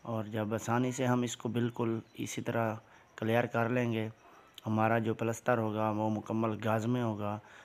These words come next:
तो हमारी टाइल इसके ऊपर बिल्कुल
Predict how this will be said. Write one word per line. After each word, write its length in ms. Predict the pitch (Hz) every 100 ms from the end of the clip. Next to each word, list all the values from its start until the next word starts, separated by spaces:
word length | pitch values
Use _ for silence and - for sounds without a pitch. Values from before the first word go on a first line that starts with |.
| - - -
तो 540 | 113 110 107 107 107 - _ _ -
हमारी 340 | 110 107 107
टाइल 380 | 101 110 110 113
इसके 280 | 107 - 110
ऊपर 220 | - 110 101
बिल्कुल 540 | 113 113 - 107 120